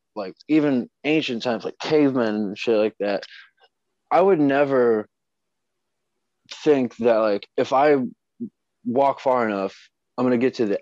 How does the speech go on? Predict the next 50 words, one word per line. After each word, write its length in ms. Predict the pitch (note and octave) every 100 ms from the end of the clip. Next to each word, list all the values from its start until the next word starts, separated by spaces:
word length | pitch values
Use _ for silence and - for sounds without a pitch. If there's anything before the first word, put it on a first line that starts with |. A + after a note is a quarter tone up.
| -
end 240 | C3 A2
of 100 | G2
something. 260 | - F2+ D#2
I 100 | B2
would 140 | D3+
just 200 | C#3 -
assume 520 | B2 - - E3 C3
that 180 | G#2+ G#2+
this 180 | B2 A2+
just 240 | - A2
kind 180 | - C3
of 200 | A2 G2+
goes 320 | A2 B2 A#2+
on, 500 | A#2+ C3 G#2+ F2 F#2+ G2
you 60 |
know, 160 | G#2+ A2+
like, 200 | A2+ G2 - _ _ _ _ _
I 80 | A2+
can't 320 | - D#3 A#2+
see 260 | - F3+ G3+
the 240 | C3 G#2
end, 340 | G2+ G#2+ A#2+ A#2+
so 480 | - A2 G2+ G2 - _ - - - _ _
I 80 | A#2+
have 160 | C3 B2+
no 160 | C3 B2
proof 320 | - C3+ -
that 180 | B2 -
there 140 | A2
is 200 | C3+ D#3+
one. 380 | A2+ G#2+ G#2 A2 - _ _ _ _ _ _ _ _ _ -
But, 60 |
like, 220 | B2 A2+ -
if 100 | B2
I 160 | C#3 C#3
walk, 400 | B2+ D3+ B2+ A#2 _
there's 220 | C3 C3 A#2
gonna 260 | C3 B2+
be 160 | A2+ A2+
ground 460 | A2 C3 C3+ A#2
under 280 | G2 B2 A#2+
me. 260 | G2 G2+ G#2+ A#2
I 40 |
don't 160 | B2+ A#2
know 80 |
how 160 | A2 C3+
the 80 | A#2+
fuck 240 | - A2+ -
that 120 | F#2+
happens, 680 | D3 E3 - G#2+ G2+ G#2+